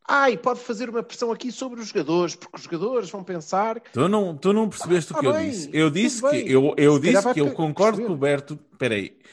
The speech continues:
Speaker 2: Eu disse que eu concordo com o Berto na questão de ser um power play e, e o que eu acho que a uefa vai tentar fazer, mas em princípio eu concordo, no princípio eu concordo contigo. Eu também dizia assim: querem brincar uns com os outros? Tchau,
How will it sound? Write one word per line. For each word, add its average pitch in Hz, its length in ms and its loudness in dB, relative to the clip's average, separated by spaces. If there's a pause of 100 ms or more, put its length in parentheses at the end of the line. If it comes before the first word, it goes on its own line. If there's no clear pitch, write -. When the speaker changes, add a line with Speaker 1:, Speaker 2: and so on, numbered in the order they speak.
(180)
Speaker 2:
Eu 98 140 -6
disse 185 180 -2
que - 60 -6
eu 170 60 2
concordo 139 420 -2
com 127 100 -10
o 113 40 -6
Berto 151 380 2
na 131 120 -6
questão 170 320 -6
de 131 80 -10
ser 147 220 -6
um 117 60 -6
power 107 320 -6
play 117 460 -10 (360)
e, - 380 -8
e 135 140 0
o 127 80 -6
que 143 100 -4
eu 131 140 4
acho 185 220 0
que - 80 -12
a 131 40 -8
uefa 135 280 -4
vai 143 260 0
tentar 143 320 -8
fazer, 104 520 -10 (480)
mas 147 280 0
em 139 120 0
princípio 165 520 -4
eu 247 60 -4
concordo, 294 440 -2 (120)
no 226 180 -4
princípio 247 460 -8
eu 277 40 -6
concordo 302 440 -6
contigo. 302 460 -8
Eu 151 60 -8
também 151 240 -6
dizia 214 220 -4
assim: 175 260 -8 (280)
querem 339 220 0
brincar 311 320 -2
uns 247 80 -4
com - 100 -10
os 165 80 -8
outros? 254 260 -2
Tchau, 269 440 -2